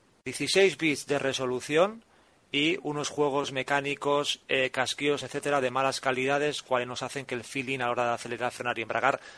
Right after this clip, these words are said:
no sea del todo suave. Es una, vamos a decir, es un ejemplo muy extremo el que he puesto, pero os va a hacer,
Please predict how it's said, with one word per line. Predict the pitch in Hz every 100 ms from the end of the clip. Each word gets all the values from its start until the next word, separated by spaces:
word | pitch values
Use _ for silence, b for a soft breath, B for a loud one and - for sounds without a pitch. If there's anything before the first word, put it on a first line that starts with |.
| B
no | 123 135
sea | - 139 143 b b b _ _ -
del | 139 127
todo | - 139 127
suave. | - 113 98 90 - b b b b - - -
Es | 156 -
una, | 175 165 147 139 -
vamos | 151 156 160
a |
decir, | 156
es | 156
un | 160
ejemplo | 143 156 156 160
muy | 147 147
extremo | 135 - 151 139
el | 127
que | 131
he | 127
puesto, | 131 131 - 117 113
pero | 127
os | 127 127
va |
a | 139
hacer, | 147 147